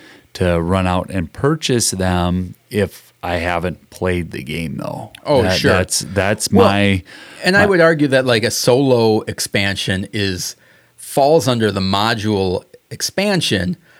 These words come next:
Speaker 2: However, you don't, you are your only barrier to entry.
Speaker 1: Yeah.
Speaker 2: You know,
Speaker 1: Yeah,
Speaker 2: so it's
Speaker 1: that, that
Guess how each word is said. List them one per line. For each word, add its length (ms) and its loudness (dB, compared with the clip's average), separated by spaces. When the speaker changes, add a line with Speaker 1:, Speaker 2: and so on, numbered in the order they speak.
Speaker 2:
However, 360 2
you 480 -2
don't, 340 0
you 300 0
are 140 6
your 200 4
only 220 2
barrier 420 2
to 140 -2
entry. 400 -6
Speaker 1:
Yeah. 280 0
Speaker 2:
You 120 2
know, 140 4
Speaker 1:
Yeah, 60 4
Speaker 2:
so 180 4
it's 140 4
Speaker 1:
that, 80 4
that 60 4